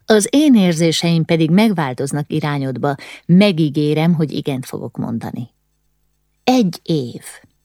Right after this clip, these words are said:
Olivér ezt hallva olyan savanyú képet vágott, hogy Ilka kis híján elnevette magát.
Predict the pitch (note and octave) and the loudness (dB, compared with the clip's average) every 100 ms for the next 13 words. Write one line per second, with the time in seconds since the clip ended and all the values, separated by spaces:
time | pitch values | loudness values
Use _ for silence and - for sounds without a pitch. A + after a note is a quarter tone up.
0 | _ _ _ _ _ _ _ A#3 B3+ F3 | _ _ _ _ _ _ _ 2 4 2
1 | D#3 C#3+ - - F3 - - D3 C3+ - | 0 -2 -4 -2 -2 -2 -2 -2 -2 0
2 | G3+ A#3+ A#3 - F#3 E3 D#3 C#3 - C3 | 4 4 2 0 -2 0 -2 -4 -4 -6
3 | C3 B2+ C#3 C#3 C#3 D3+ - - B3 B3 | -6 -6 -4 -4 -2 -2 -2 0 0 0
4 | - E3+ B3 - F#3 D3 B2 - B2+ A#2 | -2 -2 -2 -2 -2 -2 -4 -2 -4 -4
5 | A2+ A#2 - - A#2+ A#2 - - - | -8 -12 -8 -6 -4 -4 -8 -12 -18